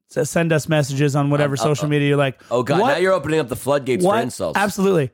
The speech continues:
Speaker 1: one hundred percent. What category would they have to make up in order for the Defenders of the Bank, Philly and the Scarf?
Speaker 2: I got it. I got it.
Speaker 1: No, well, okay, but I wanna hear theirs too.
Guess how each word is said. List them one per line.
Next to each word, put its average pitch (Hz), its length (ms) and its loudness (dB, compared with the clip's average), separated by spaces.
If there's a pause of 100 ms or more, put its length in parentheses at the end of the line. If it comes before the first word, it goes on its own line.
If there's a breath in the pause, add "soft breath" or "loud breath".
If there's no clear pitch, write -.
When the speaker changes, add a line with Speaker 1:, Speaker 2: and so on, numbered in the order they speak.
(120)
Speaker 1:
one 185 220 0
hundred 180 140 0
percent. 160 280 -2 (240 soft breath)
What 214 440 0
category 165 840 0 (140)
would 180 200 0
they 214 200 2
have 214 280 0
to 240 140 -2
make 214 340 0
up 156 320 -2 (1120)
in 214 140 0
order 226 380 2
for 233 200 -2
the 220 80 -2
Defenders 214 500 0
of 208 100 0
the 190 60 0
Bank, 165 280 -2
Philly 254 300 -2
and 262 80 0
the 247 60 0
Scarf? 139 420 0
Speaker 2:
I 127 60 -2
got 135 220 0
it. 101 100 -10 (120)
I 104 40 -6
got 104 200 0
it. - 160 -14
Speaker 1:
No, 180 200 -4
well, 175 400 2
okay, 185 240 0
but 175 120 0
I 180 40 4
wanna 196 160 2
hear 214 120 2
theirs 214 260 0
too. 180 260 0